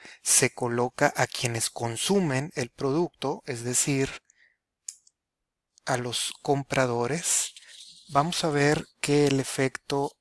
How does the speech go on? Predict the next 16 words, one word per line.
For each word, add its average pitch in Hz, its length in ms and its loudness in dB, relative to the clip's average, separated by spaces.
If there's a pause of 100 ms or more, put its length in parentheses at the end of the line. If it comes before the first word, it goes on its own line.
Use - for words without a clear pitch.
es 131 480 0 (640)
el 131 160 2
mismo. 113 400 -6 (460)
Sin 185 220 4
impuestos 180 680 0
se - 160 -4 (100)
compran 143 720 -2
y 131 140 -4
venden 120 640 -2
trescientos 123 800 0
cincuenta 123 500 -4
millones 110 500 -10
de - 80 -8
paquetes - 680 -6
al 117 140 -6
año 120 380 -4